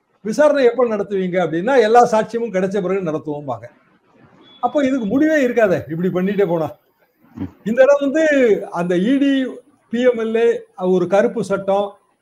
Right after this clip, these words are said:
அரசியல் எதிரிகளை பழிவாங்க பயன்படுத்தப்படுகிறது, இதெல்லாமே இந்த இடத்துல தான் வந்து இ-, குற்றச்சாட்டாக மாறுது. அப்போ சுப்ரீம் கோர்ட்டும் இந்த கேள்வியெல்லாம் எழுப்புச்சு. அதாவது "பாலிசி சேஞ்சஸ், even wrong, is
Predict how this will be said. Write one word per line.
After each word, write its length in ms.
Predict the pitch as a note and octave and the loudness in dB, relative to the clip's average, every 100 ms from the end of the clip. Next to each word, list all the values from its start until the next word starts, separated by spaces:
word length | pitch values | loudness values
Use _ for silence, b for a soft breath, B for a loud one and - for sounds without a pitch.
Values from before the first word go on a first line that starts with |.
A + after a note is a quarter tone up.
| - | -4
அரசியல் 440 | E3 G3 A3+ G3 | -2 -2 -2 0
எதிரிகளை 400 | F#3 G3 G3 F#3 | 0 0 0 0
பழிவாங்க 460 | F#3 F3 F#3+ F3 E3 | 0 0 0 0 -2
பயன்படுத்தப்படுகிறது, 1040 | D#3+ E3 D#3 C#3 D3+ D3 D3 C#3 D#3+ F3 - | -2 -2 -6 -6 -6 -4 -4 -2 -2 -4 -6
இதெல்லாமே 520 | G3 A3 G#3 A3+ B3+ | 0 2 2 0 0
இந்த 220 | A#3 F#3+ | -2 -2
இடத்துல 280 | F#3 F#3 F#3 | -2 -2 -2
தான் 200 | G#3 A#3 | 0 0
வந்து 520 | F#3 F#3 B3+ G3+ - _ - | -2 0 0 0 -2 _ -2
இ-, 180 | F#3+ | -2
குற்றச்சாட்டாக 680 | F3+ A3 B3 - G3+ G#3 - C#3+ | -2 -4 -2 -2 0 0 -2 0
மாறுது. 340 | E3 F3 A#2+ - _ _ _ _ _ _ - | 2 2 -2 -12 _ _ _ _ _ _ -8
அப்போ 400 | D3+ C3 C#3+ A3 | -6 -4 -4 -2
சுப்ரீம் 420 | F3+ E3+ C#4+ C#4 | -2 0 0 2
கோர்ட்டும் 240 | C4 C#4+ | 2 2
இந்த 180 | C4 A3+ | 2 2
கேள்வியெல்லாம் 540 | G3+ A3 A3 A3 A3+ | 2 2 4 2 4
எழுப்புச்சு. 340 | F3+ A3 F#3 C#3 | 2 0 -4 -6
அதாவது 460 | B2 D#3+ F#3+ B3 - _ _ _ _ | -2 2 2 2 -4 _ _ _ _
"பாலிசி 520 | D#3+ G#3 C4 - A3 - | 6 6 6 0 -4 0
சேஞ்சஸ், 460 | E3 D3+ C#3+ A3 - _ _ _ _ D#3 | 0 0 -4 -4 -10 _ _ _ _ 0
even 340 | A3 D4+ D#4 A#3+ | 4 4 4 2
wrong, 380 | D3 G3 D3+ - - _ _ _ _ _ _ _ _ _ _ _ _ _ _ | 6 6 4 -4 -16 _ _ _ _ _ _ _ _ _ _ _ _ _ _
is 120 | A#3 | -6